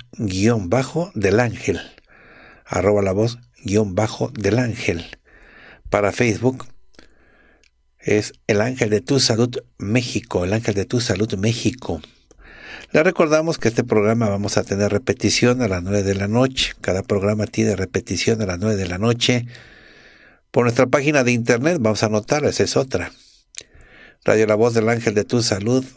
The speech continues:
punto M X. W W W punto radio la voz del ángel de tu salud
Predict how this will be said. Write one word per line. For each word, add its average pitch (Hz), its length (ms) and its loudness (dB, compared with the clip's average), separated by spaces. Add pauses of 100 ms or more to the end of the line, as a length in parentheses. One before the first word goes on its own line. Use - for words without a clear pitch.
(760)
punto 131 460 0
M 104 240 0
X. 107 500 -4 (1080)
W 107 280 2
W 110 240 4
W 110 160 2
punto 117 400 2
radio 104 220 4
la 98 120 0
voz 110 200 2
del 104 160 0
ángel 113 260 0
de 98 100 -2
tu 117 160 -2
salud 113 440 -2